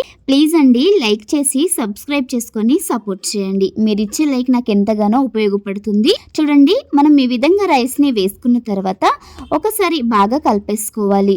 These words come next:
చూడండి, గ్యాస్ని మీడియం ఫ్లేమ్లో పెట్టుకొని చక్కగా కలిపేసుకోవాలి. ఇలా కలిపేసుకున్న తర్వాత ఇప్పుడు ఇందులోకి టేస్ట్కి తగ్గట్టుగా సాల్ట్ని అయితే యాడ్ చేసేసుకోవాలి. సాల్ట్ని వేసుకున్న తర్వాత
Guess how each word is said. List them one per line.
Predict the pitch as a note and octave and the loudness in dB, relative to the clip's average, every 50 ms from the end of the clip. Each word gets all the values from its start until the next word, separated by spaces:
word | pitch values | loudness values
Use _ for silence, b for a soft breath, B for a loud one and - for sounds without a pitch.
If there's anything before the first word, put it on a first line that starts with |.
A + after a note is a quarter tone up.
| - - - | -2 -2 -4
చూడండి, | A3+ G#3+ A3 A3 A3+ C#4+ G4+ B4 B4+ C4 A#3+ A#3+ | -2 -2 0 2 2 2 2 0 -2 -2 0 0
గ్యాస్ని | G#3+ F4 B3+ - - F4 E4 D4+ | 2 2 0 0 0 2 2 4
మీడియం | C4+ B3 A3 A#3+ B3+ C#4+ C#4+ | 2 2 0 0 0 0 0
ఫ్లేమ్లో | C4+ B3 A#3+ A#3+ A#3+ A#3 A3 | 2 2 2 2 0 -2 -4
పెట్టుకొని | G3+ G3 - - - A3+ A3 A3 G#3 F#3+ - - | -6 -6 -6 -4 -2 0 0 0 0 -4 -6 -6
చక్కగా | C4+ G3+ G#3 - G#3+ G3 G3+ C4 C#4 D#4 | -6 -6 -4 -4 -4 -4 -2 -2 0 0
కలిపేసుకోవాలి. | A3 G3+ G3+ G3 G3+ - - - G3+ F#3+ F#3 F#3+ F#3+ F#3+ G3+ G3 B B B B B B B - F4+ | 0 0 -2 -2 -4 -4 -6 -4 -4 -4 -2 -2 0 -2 -2 -2 B B B B B B B -2 0
ఇలా | F#4+ G4+ G4 G4 D#4 | 0 0 0 0 -2
కలిపేసుకున్న | C#4+ C#4+ C#4 F#4+ F#4+ - - - E4+ E4+ E4 D#4+ | -2 0 -2 -2 -4 -4 -2 2 2 2 2 2
తర్వాత | C#4 B3+ B3+ B3+ B3+ B3+ C#4 B3+ A#3+ - - A3+ G#3+ | -2 -2 -2 -2 -2 -2 -2 -2 -2 -2 -4 -6 -4
ఇప్పుడు | G#3 - D#4 D#4+ C#4 | -4 -2 0 2 2
ఇందులోకి | B3 A3 G#3+ G#3 F#3+ G3 - C4+ D#4 G4 B4+ D5 C5 - D#4 | 2 2 0 -2 -6 -6 -4 -2 -2 -2 -2 -6 -8 -8 -4
టేస్ట్కి | B3 C4+ C4 - - G4 - - C#4 | -4 -4 -4 -6 -8 -10 -6 -6 -6
తగ్గట్టుగా | B3 A#3 B3 B3 - B3+ A#3 A#3 A3+ - - - - | -4 -4 -4 -4 -4 -4 -4 -4 -4 -4 -6 -4 0
సాల్ట్ని | A#3 G3 G3 G#3 A#3+ B3 E4+ E4+ C#4+ | 0 2 2 0 0 0 0 0 0
అయితే | A3 G3+ G#3 D4+ F#4 - C#4 | -2 -4 -6 -6 -4 -2 -2
యాడ్ | G#3 E3+ E3+ - F3+ | -2 -2 -4 -8 -12
చేసేసుకోవాలి. | F#3+ - D#3+ F#3+ - - - G3 F#3 F#3 F#3 F#3 F#3 F#3+ F#3 B B B B B B B B - - | -10 -8 -8 -8 -10 -10 -10 -8 -6 -4 -2 -2 -2 -2 -2 B B B B B B B B -4 -2
సాల్ట్ని | C#4 B3 C4+ E4+ F#4 A4 G#4 F#4 E4+ C#4+ A3+ A#3 | 0 0 0 0 0 2 2 2 2 2 2 0
వేసుకున్న | G#3 G#3+ - - - C#4 C#4 C4+ C4 A#3 | 0 0 -2 -2 0 0 0 0 -2 -4
తర్వాత | G#3 G3+ G3 G3 G3 - | -4 -4 -2 -4 -2 -2